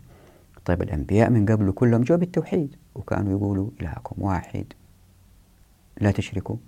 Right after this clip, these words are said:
وأيضًا الأنبياء والحكماء من الناس كانوا يحثوا الناس على القيم السامية: "لا تسرقوا، لا تقتلوا، لا تغتابوا، لا". فكانت القيم السامية هذه مش بس الأنبياء، حتى الحكماء يعرفوها.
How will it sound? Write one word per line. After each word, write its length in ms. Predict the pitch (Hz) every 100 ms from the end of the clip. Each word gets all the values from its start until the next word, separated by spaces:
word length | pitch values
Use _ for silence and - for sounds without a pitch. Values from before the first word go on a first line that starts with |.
| - - - - - - - -
وأيضًا 480 | 90 131 143 107 123
الأنبياء 840 | 120 - - 90 95 104 117 127 - - - -
والحكماء 1000 | 104 101 151 139 110 - 120 110 98 87
من 140 | 82
الناس 420 | 80 80 90 117 -
كانوا 280 | - 101 -
يحثوا 320 | - - 104
الناس 400 | 85 87 101 -
على 240 | - - -
القيم 340 | - - 87
السامية: 500 | 82 - 117 95 90 - - - - -
"لا 140 | 98
تسرقوا، 580 | 90 - 90 90 92 92 107 - -
لا 140 | 92 95
تقتلوا، 640 | 101 - - 92 98 98 - - -
لا 120 | 92 110
تغتابوا، 800 | 104 95 101 92 92 95 92 87
لا". 180 | 82 120
فكانت 640 | - - - 156 147 - 95
القيم 520 | 98 - 113 101 -
السامية 520 | - - 104 95 87
هذه 400 | 82 82 85 90 - - - - - - _ _ -
مش 160 | 98 -
بس 160 | 98
الأنبياء، 480 | 90 85 90 90 71
حتى 300 | - - -
الحكماء 440 | - - 139 196 151
يعرفوها. 560 | 127 98 - 82 87